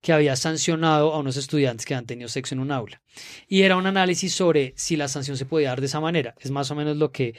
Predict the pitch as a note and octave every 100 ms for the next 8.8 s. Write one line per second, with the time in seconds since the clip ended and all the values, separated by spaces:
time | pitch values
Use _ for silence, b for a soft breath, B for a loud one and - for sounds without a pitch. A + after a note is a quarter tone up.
0 | B B B - C3+ C3 C3 B2+ C3+ C#3+
1 | D3+ D3 - F3 G#3 D#3+ B2+ C3+ A#2 B2
2 | A2 A#2+ A2 B2+ A#2+ B B B - D#3+
3 | F3+ F#3+ F#3+ F3 D3+ B2+ B2 B2 C3+ C#3
4 | D#3 E3+ F3 F3 F3+ D3+ D3+ B2+ B2 C3+
5 | C3+ C3+ C3+ C3 B2 A#2+ C3 C#3 A#2 -
6 | B B B B - E3+ - F3+ E3+ F3
7 | E3+ F3 A3 G#3+ - B B B _ _
8 | G3+ G3+ G3+ G#3 A#3 A3+ A3+